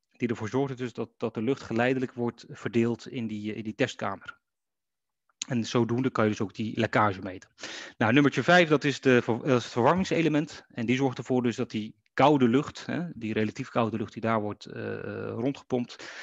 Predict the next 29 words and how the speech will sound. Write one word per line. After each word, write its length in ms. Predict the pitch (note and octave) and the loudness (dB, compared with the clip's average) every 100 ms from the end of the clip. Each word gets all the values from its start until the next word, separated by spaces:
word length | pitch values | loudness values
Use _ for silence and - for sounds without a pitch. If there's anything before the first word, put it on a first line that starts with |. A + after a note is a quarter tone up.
| - - | -18 -10
dat 180 | - G#2+ | 0 2
die 220 | A#2+ B2 | 2 0
op 60 | - | -2
een 80 | B2+ | -4
gegeven 160 | - | 2
moment 220 | G#2+ G#2+ - | 2 2 -2
verwarmd 500 | G#2+ G2+ B2+ C#3 - | 0 4 4 2 0
wordt 380 | B2 B2 - - | 0 0 -8 -4
tot 320 | A#2 A2+ - - | -4 -4 -12 -18
tweehonderd 460 | - A2+ G#2 G#2 - | -2 2 2 0 -4
graden. 440 | - G2+ G2+ F#2+ _ _ | -2 -2 -4 -12 _ _
En 220 | - G#2+ | -10 -8
dan 160 | G#2 G2+ | -6 -6
ga 140 | - | -2
je 80 | G2+ | -2
dus 180 | G#2 - | -2 -8
op 120 | G#2+ | -10
die 280 | A2 - A#2 | -10 -2 -2
S 260 | - - - | -2 -8 -10
tweehonderd 680 | - A2 G#2+ G#2+ G2 - - - | 0 2 2 0 -4 -12 -16 -6
meten. 360 | G#2+ F#2 - _ _ _ _ _ _ _ _ - - - - - - - - | -4 -4 -8 _ _ _ _ _ _ _ _ -20 -18 -18 -16 -16 -16 -12 -2
Nou, 140 | A2+ | 0
er 60 | G2 | 2
is 120 | A#2 | 2
ook 80 | B2 | 4
nog 80 | A#2 | 2
een 60 | |
ventilator 500 | - A#2+ C3+ D#3 D#3+ | 2 4 8 6 6
aanwezig, 680 | C#3+ C#3 C#3 C3 - - | 2 4 4 2 -8 -14